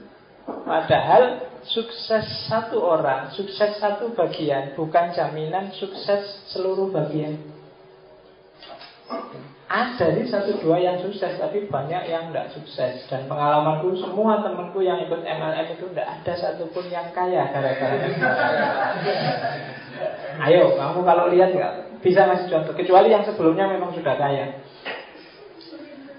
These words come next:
Saya dua tiga kali dimasukkan jadi anggota, ditraktir aja. Jadi dibayari, didaftarkan. Dan saya nggak tahu kelanjutannya sampai hari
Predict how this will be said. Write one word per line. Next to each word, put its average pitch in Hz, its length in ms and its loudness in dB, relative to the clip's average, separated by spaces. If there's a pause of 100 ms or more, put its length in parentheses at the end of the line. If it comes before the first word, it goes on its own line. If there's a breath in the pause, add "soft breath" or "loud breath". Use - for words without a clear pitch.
(160)
Saya 190 320 8
dua 185 240 8
tiga 175 240 6
kali 170 320 4
dimasukkan 165 640 0
jadi 156 240 0
anggota, 151 640 0
ditraktir 165 480 0
aja. 185 400 2 (160)
Jadi - 240 -10
dibayari, 135 720 -2
didaftarkan. 151 920 -2 (840)
Dan 135 160 -12 (160)
saya 156 240 -2
nggak 131 160 -2
tahu 160 160 4
kelanjutannya 151 640 -4
sampai 143 240 -2
hari 135 140 -4